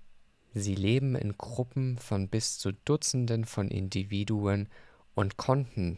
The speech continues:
nach dem Einatmen des Gases Clauson sechsunddreißig durch den Hyperraum fliegen. Es ist ihre natürliche Fähigkeit, welche die ersten intelligenten Lebewesen dazu inspirierte,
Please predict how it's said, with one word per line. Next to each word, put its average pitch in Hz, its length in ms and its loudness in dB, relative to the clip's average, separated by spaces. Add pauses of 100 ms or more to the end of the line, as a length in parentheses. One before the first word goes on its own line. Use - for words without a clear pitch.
(100)
nach 92 260 0
dem 95 240 -2
Einatmen 113 840 2
des - 260 -6
Gases 95 540 -2
Clauson 101 600 0
sechsunddreißig 107 1200 -2 (300)
durch 117 320 4
den 101 200 2
Hyperraum 92 760 2
fliegen. 95 480 -2 (1600)
Es 127 220 4
ist - 200 0
ihre 131 220 4
natürliche 123 800 2
Fähigkeit, 95 920 2 (380)
welche 95 300 2
die 101 200 0
ersten 113 600 2
intelligenten 104 960 0
Lebewesen 101 960 0 (140)
dazu 120 400 4
inspirierte, 117 920 0